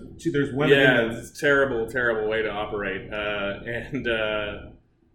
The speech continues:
Speaker 2: so, yeah, um, Pure on Sixth Street, was that the name of that place?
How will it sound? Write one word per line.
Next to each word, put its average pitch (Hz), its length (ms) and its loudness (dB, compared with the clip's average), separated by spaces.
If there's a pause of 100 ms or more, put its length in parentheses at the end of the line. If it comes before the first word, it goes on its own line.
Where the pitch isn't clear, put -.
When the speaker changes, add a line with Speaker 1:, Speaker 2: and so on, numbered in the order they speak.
Speaker 2:
so, - 200 -8
yeah, 127 580 2
um, 107 400 -2 (220)
Pure 165 840 0 (640)
on 131 180 -6
Sixth - 360 -6
Street, 190 340 -2
was 123 80 -10
that 165 160 -4
the 185 80 -6
name 202 200 -4
of 196 80 -4
that 208 200 -2
place? 208 460 -6